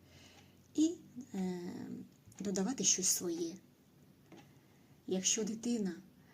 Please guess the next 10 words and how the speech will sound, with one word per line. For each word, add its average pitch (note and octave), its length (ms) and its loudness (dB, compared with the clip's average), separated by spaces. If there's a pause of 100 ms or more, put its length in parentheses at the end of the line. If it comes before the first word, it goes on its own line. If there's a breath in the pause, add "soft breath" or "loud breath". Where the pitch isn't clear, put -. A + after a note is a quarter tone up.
дитині G3 480 4
складно G#3 540 2
розмовляти F#3 680 2
з - 180 0
іншими, F#3+ 540 4 (1000 loud breath)
це F#3+ 200 -2
значить, A3 640 -2
що - 380 2
їй G#3+ 500 -2 (680)
потрібна A3 600 -2